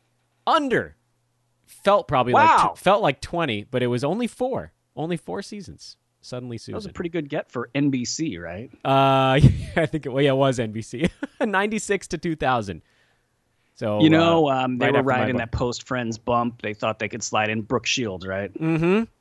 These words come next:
Speaker 2: Yeah,
Speaker 1: Yep,
Speaker 2: they thought
Speaker 1: uh,
Speaker 2: they could slide in Brooke Shields. But no.
Speaker 1: Eric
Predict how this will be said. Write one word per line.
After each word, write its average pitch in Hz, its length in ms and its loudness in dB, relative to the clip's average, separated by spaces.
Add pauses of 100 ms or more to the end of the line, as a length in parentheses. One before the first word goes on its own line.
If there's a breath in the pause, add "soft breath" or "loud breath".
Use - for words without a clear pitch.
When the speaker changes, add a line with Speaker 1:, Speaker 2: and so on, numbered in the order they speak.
(760)
Speaker 2:
Yeah, 135 100 0
Speaker 1:
Yep, 151 80 6
Speaker 2:
they 123 80 0
thought 127 240 2
Speaker 1:
uh, 117 40 2
Speaker 2:
they 113 60 0
could 113 120 -4
slide 117 200 -2
in 113 120 -4
Brooke 117 220 -6
Shields. 120 680 -6 (640)
But 147 160 2
no. 190 340 2 (880)
Speaker 1:
Eric 147 80 2